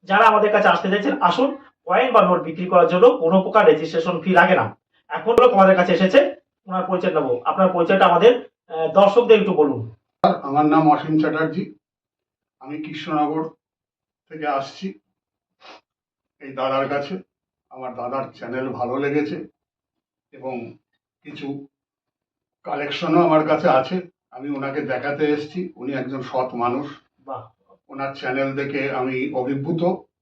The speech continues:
Speaker 2: এবং ওনার সততার প্রতিচ্ছবি ওনার
Speaker 1: বাহ।
Speaker 2: মুখে ফুটে ওঠে,
Speaker 1: বাহ, বাহ, বাহ।
Speaker 2: যার জন্য আমি ওনার কাছে এসেছি। এখানে কোনো ভয়ের কারণ নেই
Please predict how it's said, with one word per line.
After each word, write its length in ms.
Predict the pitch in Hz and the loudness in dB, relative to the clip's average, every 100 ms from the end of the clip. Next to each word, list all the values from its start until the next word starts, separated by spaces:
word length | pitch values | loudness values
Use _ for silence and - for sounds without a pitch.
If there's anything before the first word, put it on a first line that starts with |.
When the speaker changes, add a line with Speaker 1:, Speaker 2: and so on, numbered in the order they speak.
| _ | _
Speaker 2:
এবং 440 | 135 139 139 135 - _ _ _ _ _ _ 143 | -16 -8 -6 -8 -12 _ _ _ _ _ _ -10
ওনার 340 | 135 135 131 - | -4 -4 -4 -12
সততার 520 | - 139 147 - 147 | -16 -12 -6 0 0
প্রতিচ্ছবি 560 | 135 135 151 - 151 139 | 0 -8 -8 -8 -6 -2
ওনার 180 | 135 135 | 0 2
Speaker 1:
বাহ। 100 | 131 | 0
Speaker 2:
মুখে 180 | 143 131 | -2 -6
ফুটে 200 | 139 139 | -6 -4
ওঠে, 220 | 139 143 180 | -2 0 0
Speaker 1:
বাহ, 340 | 190 127 127 | 0 -2 -2
বাহ, 100 | 110 | -2
বাহ। 100 | 113 | -2
Speaker 2:
যার 240 | 131 123 | 2 2
জন্য 260 | 135 143 147 | 0 0 2
আমি 160 | 139 127 | 2 0
ওনার 200 | 123 135 | -2 -2
কাছে 240 | 131 139 | -4 -4
এসেছি। 500 | 131 - - 190 - _ _ _ _ _ _ - | -6 -6 -4 -4 -4 _ _ _ _ _ _ -20
এখানে 320 | 135 147 147 | -10 -8 -4
কোনো 200 | 151 143 | -4 -4
ভয়ের 380 | - 123 113 95 | -4 -4 -4 -2
কারণ 280 | 131 131 131 | 0 0 0
নেই 300 | 139 175 | -2 -4